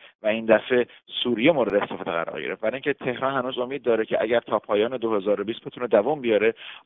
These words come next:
شانس این که آقای ترامپ شکست بخوره و دوباره کسی بیاد که بتونه این تحریمات رو عوض بکنه بسیار، بسیار زیاده. بنابراین من خروج نیروهای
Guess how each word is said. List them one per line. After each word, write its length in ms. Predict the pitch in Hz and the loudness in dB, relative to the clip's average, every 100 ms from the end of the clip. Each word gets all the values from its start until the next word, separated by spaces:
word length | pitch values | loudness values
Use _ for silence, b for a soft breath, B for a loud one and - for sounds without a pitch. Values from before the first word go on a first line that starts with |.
| _ - | _ -2
شانس 200 | 131 160 - | 2 2 0
این 120 | 139 | -6
که 100 | 131 | 0
آقای 260 | 113 113 117 | 2 4 2
ترامپ 260 | - 113 | 0 -2
شکست 420 | - 117 127 139 - | -2 -2 0 0 -2
بخوره 340 | 110 107 110 | 0 4 2
و 200 | 104 101 B B B | 4 2 B B B
دوباره 280 | - 98 120 | -2 6 6
کسی 320 | - 165 - | 6 0 0
بیاد 260 | 139 123 117 | -2 0 0
که 80 | 113 | -4
بتونه 260 | 120 123 | -8 -6
این 80 | 117 | -8
تحریمات 440 | 123 107 104 123 - | -4 -4 -2 -4 0
رو 60 | 110 | 2
عوض 240 | 104 104 | 2 0
بکنه 480 | 98 101 107 117 120 B B B - | -2 -6 -4 -4 -4 B B B -10
بسیار، 360 | 120 - 113 107 | -8 0 0 2
بسیار 360 | 104 107 107 | -2 0 0
زیاده. 260 | 98 98 101 | 2 -2 0
بنابراین 460 | 139 147 147 180 165 B B - | 0 0 0 -2 -8 B B -18
من 400 | 123 143 165 156 - - | -4 2 2 0 -10 -8
خروج 380 | - 123 120 120 | 0 2 2 0
نیروهای 1300 | 120 120 117 113 113 110 104 113 113 113 110 110 | -6 -4 -2 4 6 6 4 2 4 6 6 4